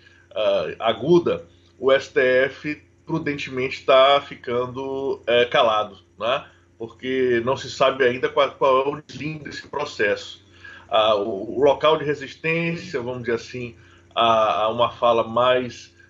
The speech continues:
ah, anti-institucional do presidente da República,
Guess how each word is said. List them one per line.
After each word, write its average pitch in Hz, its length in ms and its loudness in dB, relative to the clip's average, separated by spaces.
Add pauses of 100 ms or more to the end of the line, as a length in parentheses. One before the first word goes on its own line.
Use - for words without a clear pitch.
(140)
ah, 113 240 0
anti-institucional 139 1400 0
do 123 100 -2
presidente 120 360 -6
da 117 60 2
República, 110 880 -4